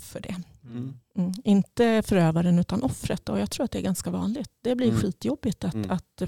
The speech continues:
Speaker 1: konfronteras med då ett barn också
Speaker 2: Mm.
Speaker 1: som säger sanningen på något sätt. Liksom.
Speaker 2: Men det där,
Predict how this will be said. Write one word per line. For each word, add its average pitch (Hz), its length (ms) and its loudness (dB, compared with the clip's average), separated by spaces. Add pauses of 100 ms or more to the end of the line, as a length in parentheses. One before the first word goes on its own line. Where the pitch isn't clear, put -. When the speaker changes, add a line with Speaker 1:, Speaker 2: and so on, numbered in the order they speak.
Speaker 1:
konfronteras 214 840 0
med 175 380 0
då 170 220 0 (560)
ett - 120 0
barn 175 340 8
också - 260 2
Speaker 2:
Mm. - 100 2
Speaker 1:
som 175 220 2 (220)
säger 165 300 4
sanningen 170 440 4
på - 100 -2
något - 160 0
sätt. - 240 -8
Liksom. 202 360 -4 (240)
Speaker 2:
Men 98 120 -18
det 95 60 -10
där, 107 140 -2